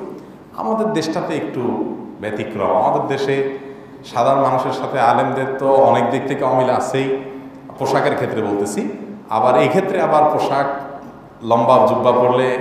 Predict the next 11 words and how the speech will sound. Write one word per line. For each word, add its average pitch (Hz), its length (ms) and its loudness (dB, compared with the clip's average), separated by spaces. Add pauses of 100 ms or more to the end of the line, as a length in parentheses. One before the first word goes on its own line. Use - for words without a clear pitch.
(220)
সেটা 127 280 -6
এক 123 120 0 (100)
গ্রুপ, 127 260 2 (460)
ফাড়া 120 180 2
পাঞ্জাবি 131 440 2
পরলে 123 160 0
আরেক 123 380 4
গ্রুপ, 135 240 4 (420)
কলার 135 340 4
থাকলে 135 260 2
এক 127 140 2